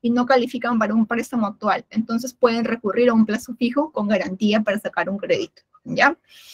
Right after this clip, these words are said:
Ahora, vamos a ver, ¿cómo se califica, eh, los clientes en el sistema financiero? Y le voy a pedir a Carol que me regale, por favor, unos diez minutos para terminar de explicarles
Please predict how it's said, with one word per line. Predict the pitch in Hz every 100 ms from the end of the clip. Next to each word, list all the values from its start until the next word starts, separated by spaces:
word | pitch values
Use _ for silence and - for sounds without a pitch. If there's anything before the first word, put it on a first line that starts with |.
| - - - _ - -
Ahora, | 226 214 - -
vamos | 262 294 311
a |
ver, | 240 233
¿cómo | - 370 508
se | 466
califica, | 277 262 320 320 277 269 311 392 _ _ _ _
eh, | - 247 240 233 226 220 202 - _ _ _ _ _ _ _ _ _ _ _ _ -
los | 277 -
clientes | 294 311 311 269 311 - -
en | 262 254
el | 254
sistema | 277 - 277 311
financiero? | 302 262 226 - 240 226
Y |
le | 226
voy | 254 311
a |
pedir | - 262 285
a | 285
Carol | 285 285 302
que | 277
me | 220
regale, | 220 233 262
por | 254 226
favor, | 247 226 240
unos | 269 247 254
diez | 254
minutos | 294 262 254 -
para | 233
terminar | 214 208 220 233
de | 247
explicarles | 277 214 220 220 233 339 -